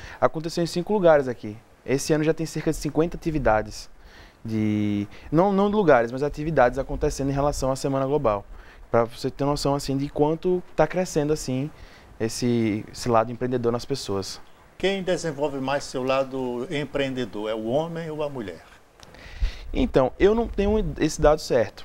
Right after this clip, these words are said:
Speaker 2: Certo.
Speaker 1: mas pelo que eu vejo dos cursos, a presença ainda maior é masculina.
Speaker 2: Hum.
Speaker 1: Lá, pelo menos no curso que a gente tá realizando, tem, tem tido esse padrão. Mas a gente vê aí já, é, mulheres inseridas, participando.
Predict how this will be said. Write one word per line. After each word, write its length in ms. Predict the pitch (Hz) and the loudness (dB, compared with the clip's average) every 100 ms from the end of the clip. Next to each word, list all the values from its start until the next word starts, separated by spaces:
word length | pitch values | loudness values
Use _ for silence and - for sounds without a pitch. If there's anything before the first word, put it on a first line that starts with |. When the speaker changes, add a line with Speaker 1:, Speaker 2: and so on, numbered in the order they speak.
| - | -6
Speaker 2:
Certo. 220 | 120 101 | -6 -4
Speaker 1:
mas 460 | 139 143 147 156 156 | 0 6 6 6 2
pelo 200 | 180 190 | 0 0
que 80 | 196 | 2
eu 80 | 180 | 2
vejo 220 | 170 147 | 2 0
dos 180 | 156 - | -6 0
cursos, 400 | 143 175 - 151 | 2 2 2 0
a 100 | - 139 | 2 2
presença 420 | 151 147 156 156 | 2 2 0 0
ainda 180 | 151 147 | 0 0
maior 400 | 160 143 143 - | 2 4 4 2
é 40 | |
masculina. 560 | - 143 - 165 120 98 - - - - - - | 0 2 2 2 2 -2 -10 -18 -20 -20 -20 -14
Speaker 2:
Hum. 120 | 120 135 | -12 -4
Speaker 1:
Lá, 280 | 107 113 123 | 2 4 4
pelo 180 | - 139 | 2 0
menos 140 | 143 | 0
no 80 | 143 | 0
curso 200 | 147 143 | 0 0
que 60 | 147 | 0
a 20 | |
gente 140 | 147 | 2
tá 60 | 143 | 2
realizando, 480 | 143 143 135 131 143 | 4 2 2 0 0
tem, 320 | 147 147 160 - - - - | 0 -2 -2 -8 -20 -18 -4
tem 140 | 139 | -2
tido 160 | 131 135 | 0 -2
esse 320 | 135 139 135 | 0 -2 -2
padrão. 500 | - 147 147 107 95 - | 2 2 2 -2 -4 -4
Mas 440 | 120 139 156 151 - | 4 6 6 0 -2
a 80 | |
gente 240 | 143 160 185 | -2 -2 0
vê 260 | 156 160 170 | 4 6 6
aí 180 | 143 | 4
já, 480 | 131 139 139 156 175 - | 2 4 6 4 2 0
é, 640 | 135 135 131 127 123 117 110 - - - - | 0 2 4 4 6 4 0 -12 -16 -18 -6
mulheres 320 | 233 262 214 202 | 2 4 4 2
inseridas, 800 | 190 196 170 185 170 156 - - - - | 2 2 2 2 4 4 2 -10 -12 2
participando. 880 | 151 156 160 - 135 151 160 160 | 4 4 -8 -2 0 2 2 0